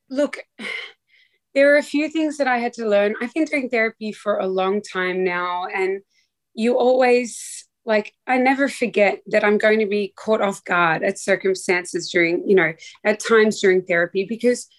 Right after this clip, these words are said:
whilst you might see someone's, um, intake questionnaire or their email saying why they want to be part of a project like this, or even just an email in my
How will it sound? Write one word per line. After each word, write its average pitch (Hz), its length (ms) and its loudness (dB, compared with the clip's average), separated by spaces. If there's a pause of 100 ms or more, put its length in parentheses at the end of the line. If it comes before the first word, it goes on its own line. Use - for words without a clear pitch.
(180)
whilst 269 300 2
you 294 120 2
might 277 240 2
see 226 200 -6
someone's, 196 720 -2 (300)
um, 185 340 2
intake 254 440 2
questionnaire 196 880 2
or 175 460 0 (280)
their 190 160 0
email 233 340 4
saying 196 300 -2
why 220 180 0
they 240 120 -2
want 226 160 -4
to 214 60 -2
be 220 120 -6
part 196 280 -2
of 202 100 -4
a 202 80 -4
project 190 460 -2
like 190 180 -4
this, 190 200 0
or 226 80 -4
even 247 260 2
just - 200 -4
an 240 120 0
email 208 300 4
in 196 100 2
my 185 140 0